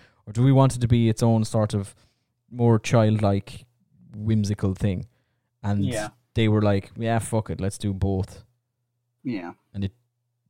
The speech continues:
Speaker 1: doesn't work.
Speaker 2: Also, I mean, do you know any children who have watched this movie and said, "This is my favorite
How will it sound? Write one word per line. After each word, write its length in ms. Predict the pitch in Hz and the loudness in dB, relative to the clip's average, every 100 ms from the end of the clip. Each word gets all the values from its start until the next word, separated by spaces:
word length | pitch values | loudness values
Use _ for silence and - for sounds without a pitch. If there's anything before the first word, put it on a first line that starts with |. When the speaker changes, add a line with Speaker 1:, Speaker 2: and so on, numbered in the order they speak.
| 107 _ - | -20 _ -4
Speaker 1:
doesn't 280 | 104 92 90 | -2 -2 -4
work. 180 | 87 | -2
Speaker 2:
Also, 380 | 254 392 - 294 | 0 -2 0 -2
I 60 | 185 | -2
mean, 240 | 185 160 143 _ | -2 -4 -6 _
do 100 | - | -4
you 80 | 339 | -2
know 160 | 415 - | -2 -2
any 260 | 151 165 151 | 0 0 -2
children 520 | - 113 127 170 180 | -4 -6 -4 -8 -8
who 200 | 139 131 | -6 -6
have 100 | 117 | -8
watched 340 | 110 110 - - | -8 -8 -8 -16
this 160 | 127 | -14
movie 260 | - 113 123 | -12 -10 -10
and 80 | 120 | -8
said, 220 | - - _ _ _ | -10 -12 _ _ _
"This 160 | 233 214 | -8 -2
is 60 | |
my 200 | 135 117 | -2 -2
favorite 440 | - 185 190 196 | -4 -6 -4 -8